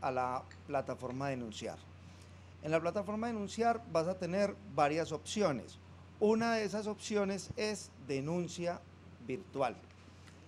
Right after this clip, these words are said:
Ingresas a la denuncia virtual y te va a desplegar una serie de ventanas donde te dice qué tipo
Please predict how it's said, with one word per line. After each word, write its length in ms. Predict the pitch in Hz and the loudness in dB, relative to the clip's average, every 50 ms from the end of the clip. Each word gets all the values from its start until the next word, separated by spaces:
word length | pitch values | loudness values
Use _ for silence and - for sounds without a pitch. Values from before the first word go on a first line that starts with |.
| - - - - - - - - - - - - - - - - - - - - | -20 -20 -20 -20 -20 -20 -20 -20 -20 -20 -20 -20 -20 -20 -20 -20 -20 -14 -2 2
Ingresas 500 | 180 180 190 208 220 226 220 240 220 240 | 4 6 6 6 6 6 4 2 2 4
a 40 | |
la 120 | 226 208 196 | 4 4 4
denuncia 540 | 190 190 196 202 185 160 208 220 214 - - - - 165 | 4 2 0 -2 0 2 2 2 2 2 0 -4 -10 -2
virtual 600 | 165 208 202 190 - - 220 208 190 190 190 - - - - | 0 0 0 0 -2 4 6 8 8 8 6 2 -6 -6 -2
y 140 | 208 180 | -2 0
te 140 | 180 - 180 | 2 6 6
va 340 | 165 160 160 165 175 - - - - - | 8 8 8 8 6 4 0 -8 -12 -2
a 160 | - 196 202 | 2 4 4
desplegar 680 | 196 202 196 - - 226 208 214 196 180 180 165 160 165 - - - - | 4 2 0 -4 -6 -2 -2 0 4 4 6 6 4 2 -2 -12 -8 -6
una 240 | 160 156 160 175 | -4 0 0 0
serie 340 | 170 - 185 185 175 180 185 | 0 0 0 2 2 2 2
de 60 | 185 | 2
ventanas 680 | 185 185 190 190 190 - 208 175 160 165 165 - - - - - - - - - - - - - - - | 2 0 0 -2 2 4 4 4 4 0 -6 -8 -10 -16 -18 -20 -20 -20 -20 -20 -20 -20 -20 -20 -12 0
donde 280 | 151 180 185 180 185 190 | 2 4 4 4 2 0
te 160 | 190 208 196 190 | 0 2 2 2
dice 380 | 185 185 175 151 175 180 180 - - | 2 0 0 -4 -4 -6 -6 -8 0
qué 140 | - 147 139 | 0 0 0
tipo 540 | - - - 202 196 - - - 196 180 | 0 -2 0 0 0 0 0 -2 -2 -2